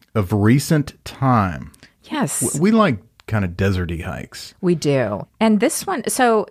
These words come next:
Speaker 2: in the park, there are four backcountry hiking trails. Uh, we hiked one called Pueblo Alto Trail.
Speaker 1: Yeah, if you do that whole, the whole thing, it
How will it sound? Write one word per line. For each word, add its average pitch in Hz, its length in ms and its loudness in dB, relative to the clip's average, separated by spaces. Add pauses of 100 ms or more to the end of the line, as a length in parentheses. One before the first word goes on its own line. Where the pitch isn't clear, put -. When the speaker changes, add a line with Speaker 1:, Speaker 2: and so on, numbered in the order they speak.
Speaker 2:
in 269 220 0
the 247 80 0
park, - 420 2
there 160 240 2
are 147 160 4
four 180 840 2 (140)
backcountry 151 760 0
hiking 135 420 -4
trails. - 540 -6 (340)
Uh, 151 200 4
we 196 180 0
hiked 220 420 -2
one 160 380 0
called 147 440 -2 (120)
Pueblo 156 640 0
Alto 147 360 -2
Trail. 90 480 -6 (600)
Speaker 1:
Yeah, 117 140 6
if - 120 -6
you 113 80 0
do 120 220 4
that 127 220 4
whole, 120 500 2
the 107 80 2
whole 117 160 4
thing, 104 760 -2
it 104 560 -2